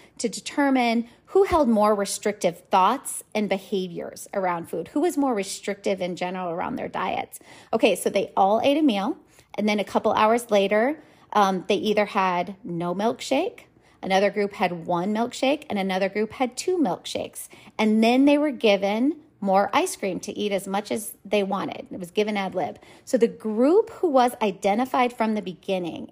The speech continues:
the people who are identified as being more restrictive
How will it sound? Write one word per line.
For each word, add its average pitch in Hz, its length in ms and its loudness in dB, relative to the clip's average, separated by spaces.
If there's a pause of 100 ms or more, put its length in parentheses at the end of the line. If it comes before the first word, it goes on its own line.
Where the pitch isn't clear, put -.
the 202 140 -2
people 277 400 -2
who 269 140 0
are 240 80 6
identified 185 760 -4 (500)
as 190 140 2
being 196 260 0
more 202 280 0
restrictive 220 840 0